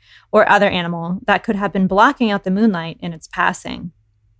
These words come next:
I sped back towards the main house, abandoning any fear of getting stuck and cutting across the waterlogged fields.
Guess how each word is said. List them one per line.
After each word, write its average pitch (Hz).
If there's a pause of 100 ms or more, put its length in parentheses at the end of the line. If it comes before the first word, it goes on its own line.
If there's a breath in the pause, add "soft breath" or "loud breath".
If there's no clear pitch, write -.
(840)
I -
sped 240
back 208
towards 180
the 196
main 185
house, 165
abandoning 202
any 214
fear 196
of 180
getting 180
stuck - (180)
and 202
cutting 214
across 196
the 196
waterlogged 185
fields. -